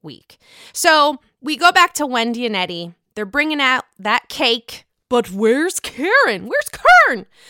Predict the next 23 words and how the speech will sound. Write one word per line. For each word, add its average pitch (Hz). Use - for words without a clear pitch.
<sighs> 370
So 349
then 370
Wendy 302
says 240
that 226
the 202
Osefos 440
listened 403
to -
Ray's 330
request 294
about 262
the 214
cake, -
and 220
Ray 349
says, 277
"Well, 226
I 311
have 233
a 202
question. 180